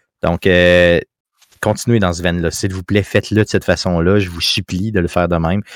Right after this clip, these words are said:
Sinon, on va se retrouver avec encore une, une dompe, là, euh, comme on avait à l'époque, euh, pour faire la promotion de South Park. Puis ça sera peut-être pas représentatif. Euh,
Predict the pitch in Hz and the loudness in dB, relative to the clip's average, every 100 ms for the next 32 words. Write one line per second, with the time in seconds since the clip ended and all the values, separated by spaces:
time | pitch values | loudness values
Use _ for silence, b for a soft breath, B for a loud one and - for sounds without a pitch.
0 | B - 104 95 85 - 101 98 87 85 | B -6 -2 -2 -4 -4 0 2 0 -2
1 | 98 95 90 80 78 73 _ _ _ - | 0 0 0 -2 -4 -8 _ _ _ -4
2 | 92 92 85 95 104 101 - 95 95 87 | 2 2 4 4 4 2 0 2 4 4
3 | 80 87 85 85 82 90 87 80 95 - | 2 0 -2 0 2 2 2 0 0 0
4 | - 76 73 b b b b 82 - 87 | -2 -4 -8 b b b b -8 0 2
5 | 82 85 80 78 90 82 82 - 90 107 | 2 2 0 0 -2 0 -2 2 2 2
6 | - - - 120 - 110 76 - 101 90 | 2 0 -2 -2 0 -2 -2 0 2 2
7 | 78 78 80 78 71 - - - - _ | -2 -6 -6 -6 -8 -10 -14 -14 -20 _
8 | b b b b b b - 107 110 113 | b b b b b b 0 4 6 6